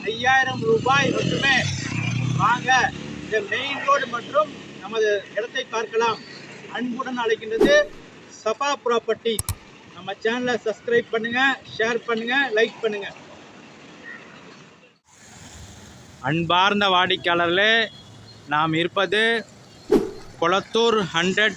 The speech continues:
ஃபீட் ரோடு, டி ஆர் ஜே ஹாஸ்பிட்டல் அருகில் உள்ள கெனால் ரோடு எண்டில் வந்து லெஃப்ட் திரும்பினால் இந்த பாரத் பெட்ரோல் பங்க். இங்கிருந்து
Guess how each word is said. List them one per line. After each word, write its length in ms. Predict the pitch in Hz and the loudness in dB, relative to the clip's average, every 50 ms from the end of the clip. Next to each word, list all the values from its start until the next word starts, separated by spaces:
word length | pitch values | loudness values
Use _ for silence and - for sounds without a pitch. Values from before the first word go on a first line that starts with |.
| - - | -4 -6
ஃபீட் 260 | - 208 180 - - | -4 -4 -4 -6 -4
ரோடு, 520 | - 196 196 196 190 220 240 247 247 233 226 - - - - - - - - - - - - - | -2 0 0 2 2 2 2 2 2 0 -2 -6 -14 -20 -20 -20 -20 -20 -20 -20 -20 -14 -6 -2
டி 240 | 185 190 196 202 | -2 0 2 2
ஆர் 200 | 202 202 202 202 | 4 4 4 2
ஜே 180 | 180 - 214 214 | 2 2 2 2
ஹாஸ்பிட்டல் 1000 | 220 214 196 165 151 165 175 185 196 190 190 - - 214 190 - - 214 220 220 | 4 4 2 2 4 4 4 4 4 2 0 -2 -2 -2 -2 0 0 0 2 2
அருகில் 500 | 202 156 160 170 175 196 190 196 208 202 | 2 2 2 2 2 2 0 0 0 2
உள்ள 480 | 196 190 190 196 208 220 233 233 226 208 - - - - - - - - - - | 2 2 2 2 2 2 2 2 0 -2 -6 -12 -14 -16 -16 -18 -18 -18 -8 -4
கெனால் 720 | - 170 180 185 196 208 214 226 226 226 226 226 220 214 | -2 0 0 0 2 2 2 2 2 2 2 2 0 0
ரோடு 400 | 196 202 208 226 220 190 170 - - - - | 0 2 2 2 2 0 -2 -4 -8 -12 -8
எண்டில் 500 | 160 165 175 190 196 196 220 220 220 214 | -4 -2 0 0 0 2 2 2 2 2
வந்து 600 | 190 185 190 190 196 196 220 233 254 254 247 233 - - - - - - - - - - - - | 2 0 0 0 0 2 2 4 4 4 2 0 -4 -12 -20 -20 -20 -20 -20 -20 -20 -20 -14 -6
லெஃப்ட் 500 | 147 151 175 185 175 - - - - - - | -2 0 0 0 -2 -4 -4 -4 -4 -2 0
திரும்பினால் 720 | 208 202 202 196 196 196 202 208 226 240 247 247 220 - - - - - - - - - - | -2 0 2 2 2 2 4 4 4 4 4 2 0 -2 -6 -16 -16 -16 -16 -18 -16 -12 -8
இந்த 520 | 165 185 190 196 220 240 247 247 226 - - - - - - - - | -6 -2 0 2 4 4 4 4 2 -2 -8 -14 -14 -12 -10 -6 -2
பாரத் 640 | - 165 190 208 214 220 226 233 233 226 - 208 - - | 2 4 4 6 4 4 4 4 2 2 0 0 0 0
பெட்ரோல் 420 | - - - - 220 226 220 214 - - | 0 0 0 2 2 2 2 0 0 0
பங்க். 420 | 214 240 233 - - - 143 - - - - - - - - - - - - - | 2 2 2 0 0 -2 -4 -4 -6 -12 -18 -18 -18 -18 -18 -18 -18 -18 -14 -8
இங்கிருந்து 840 | - 160 180 196 190 208 214 214 214 214 208 233 247 247 247 233 233 | -4 -4 -2 0 2 2 2 2 2 2 2 2 4 4 2 0 -2